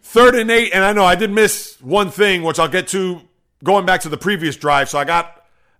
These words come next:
out of sync here when it comes to the Eagles tying the game. In fact, let me get to that quick. The pass to Devontae Smith down the sideline,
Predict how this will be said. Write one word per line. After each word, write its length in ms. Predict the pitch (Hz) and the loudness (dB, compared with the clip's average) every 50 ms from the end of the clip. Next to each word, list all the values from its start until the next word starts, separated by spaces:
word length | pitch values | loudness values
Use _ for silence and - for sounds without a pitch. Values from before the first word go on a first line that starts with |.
| _ _ - | _ _ 0
out 160 | 175 175 175 160 | 2 2 2 2
of 100 | 147 - | -2 -4
sync 300 | - - 202 190 147 127 | 0 0 0 0 -2 -4
here 340 | 156 156 143 139 135 131 | -4 -4 -2 -2 -2 -4
when 160 | 131 127 139 139 | -4 -6 -8 -8
it 100 | 135 - | -8 -6
comes 300 | 151 170 170 156 143 - | -4 -4 -4 -4 -8 -8
to 240 | - 165 170 165 156 | -4 -4 -2 -2 -2
the 320 | 135 147 147 147 135 151 | -4 -4 -4 -4 -6 -6
Eagles 480 | 165 180 170 175 180 180 175 143 - - _ _ _ _ _ _ | -6 -4 -2 -2 -2 -2 -2 -4 -8 -14 _ _ _ _ _ _
tying 280 | - - 170 175 175 160 | -4 0 0 2 2 0
the 60 | 151 | -2
game. 440 | 123 147 165 170 175 175 180 160 - _ _ _ _ - | -4 -2 -2 -2 -2 -4 -6 -8 -16 _ _ _ _ -12
In 100 | 185 151 | -10 -6
fact, 240 | - 240 226 214 | 0 0 0 0
let 80 | 202 214 | 0 -2
me 80 | 208 185 | -2 -2
get 120 | 196 185 | -2 -2
to 80 | - 175 | 0 0
that 160 | 165 147 - | 0 0 0
quick. 320 | - 170 165 147 - - _ _ _ _ _ _ _ _ _ - | 0 0 0 0 -2 -4 _ _ _ _ _ _ _ _ _ -12
The 200 | 120 175 175 170 | -8 -6 -6 -6
pass 360 | - 175 214 226 233 214 - | -2 -2 2 2 2 2 0
to 80 | 208 180 | -2 -4
Devontae 440 | 175 151 180 202 202 - 190 175 | -2 0 0 0 0 0 -2 -2
Smith 220 | - - 202 196 196 | -2 -2 -2 -2 0
down 140 | 190 180 175 | 0 -2 -2
the 60 | 151 | -4
sideline, 680 | - - 185 196 196 196 196 196 208 208 208 196 170 | -2 0 2 2 2 0 0 -2 -2 -2 -4 -6 -10